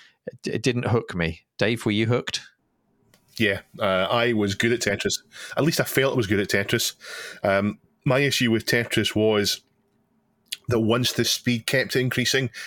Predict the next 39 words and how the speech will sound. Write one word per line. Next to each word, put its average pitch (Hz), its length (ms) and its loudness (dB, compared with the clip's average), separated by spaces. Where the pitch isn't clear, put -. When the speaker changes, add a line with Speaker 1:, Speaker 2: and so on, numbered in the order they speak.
Speaker 2:
it 107 100 0
got 110 280 0
to 113 100 0
a 98 40 0
point 104 260 0
where 101 60 0
the 98 60 0
speed 147 260 0
was 104 120 -2
too 104 200 -2
high, 92 220 0
it 95 100 -2
wasn't 113 400 0
fun, 95 360 0
and 110 100 0
I'd 104 140 -2
rather 120 260 2
the 117 120 2
difficulty 104 560 -2
didn't 110 420 -2
come 101 280 0
from 98 180 -2
having 101 280 0
to - 120 -6
press 104 360 -2
buttons 101 400 -2
faster. 120 440 -2
I'd 101 120 0
rather 104 220 2
the 95 80 2
difficulty 101 360 0
came 101 300 0
from 92 420 0
decisions 98 640 0
rather 90 340 0
than, 92 460 0
um, 80 560 -2
hand-eye 90 520 0
coordination. 95 600 -2